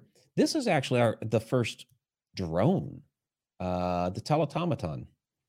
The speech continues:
And basically what this was,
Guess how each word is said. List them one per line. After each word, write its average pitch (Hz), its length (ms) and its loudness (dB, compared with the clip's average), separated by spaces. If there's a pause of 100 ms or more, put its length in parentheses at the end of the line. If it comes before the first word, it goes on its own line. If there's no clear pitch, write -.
(480)
And 117 180 2
basically 180 720 6 (480)
what 113 560 -2
this 104 380 -2
was, 87 920 0